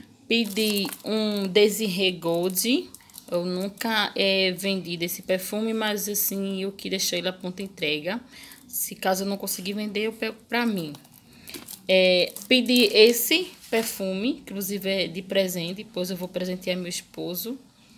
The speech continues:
Ele vai estar de idade nova. Eu que presentear ele com um presente diferente esse ano.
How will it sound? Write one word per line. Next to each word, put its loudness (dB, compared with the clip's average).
Ele -8
vai -4
estar -4
de -8
idade -2
nova. -4
Eu -2
que -10
presentear 0
ele 0
com -6
um -4
presente -2
diferente 0
esse 0
ano. -4